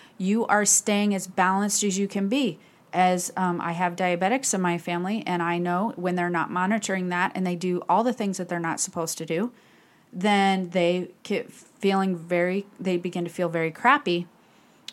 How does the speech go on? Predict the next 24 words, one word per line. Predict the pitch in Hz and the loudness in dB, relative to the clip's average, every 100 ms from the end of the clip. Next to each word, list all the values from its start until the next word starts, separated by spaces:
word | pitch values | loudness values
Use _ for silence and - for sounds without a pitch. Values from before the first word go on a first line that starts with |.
| - | 0
and | 196 190 190 190 185 - | 4 6 6 2 -2 -8
they | 175 185 175 175 - | -4 0 2 2 0
essentially | 175 - 254 262 - 175 175 - | -2 0 0 -2 -2 -2 -2 -4
get, | 170 - - _ _ | -4 -6 -12 _ _
could | - 208 190 | -2 0 0
become | 185 - 175 | -2 0 0
very | 156 151 | 0 -2
sick | - 147 - | -2 -2 -2
or | |
in | 170 151 | -2 -2
a | |
coma | 147 151 160 | -2 -4 -2
or | 160 | -2
whatever. | 165 160 240 185 180 - - - - | -2 0 2 0 -2 -6 -18 -20 -6
Um, | - 180 180 180 180 - - - - - | 2 4 6 4 0 -6 -10 -10 -14 -6
as | 190 175 | -2 -2
far | - 185 | 0 0
as | 170 | 0
an | 180 | 0
empath | 233 277 180 175 - | 0 2 2 2 0
goes, | 175 185 220 - 180 175 190 - - | 0 0 -2 -4 -8 -16 -18 -20 -12
same | - - 202 196 185 | -2 2 4 2 2
type | 214 226 226 | 2 2 2
of | 202 185 | -2 -2